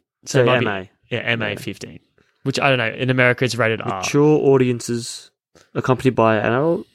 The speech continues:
Speaker 1: This is what they tell you to watch out for. A woman mentions sperm or impregnation. A woman says she
Speaker 2: <laughs>
Speaker 1: likes
Speaker 2: She was
Speaker 1: how
Speaker 2: pregnant.
Speaker 1: men,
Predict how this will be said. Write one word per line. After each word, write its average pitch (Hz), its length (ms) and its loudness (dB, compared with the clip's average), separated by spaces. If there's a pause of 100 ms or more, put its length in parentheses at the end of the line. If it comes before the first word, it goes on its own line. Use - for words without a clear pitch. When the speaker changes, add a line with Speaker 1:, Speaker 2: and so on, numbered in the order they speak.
(160)
Speaker 1:
This 127 100 -4
is 131 140 -2
what 123 120 0
they 117 140 0
tell 113 320 -4
you 104 220 -6
to - 140 -10
watch 104 200 -4
out 92 180 -4
for. - 220 -12 (480)
A 131 100 2
woman 165 400 2
mentions 143 360 0
sperm 143 400 0
or 131 260 -4
impregnation. 123 720 -6 (560)
A - 380 -2
woman 147 220 -2
says 143 480 -2
she - 200 -4
Speaker 2:
<laughs> - 0 -
Speaker 1:
likes 127 280 0
Speaker 2:
She - 40 6
was 151 100 6
Speaker 1:
how 120 60 -2
Speaker 2:
pregnant. 123 380 0
Speaker 1:
men, - 80 -20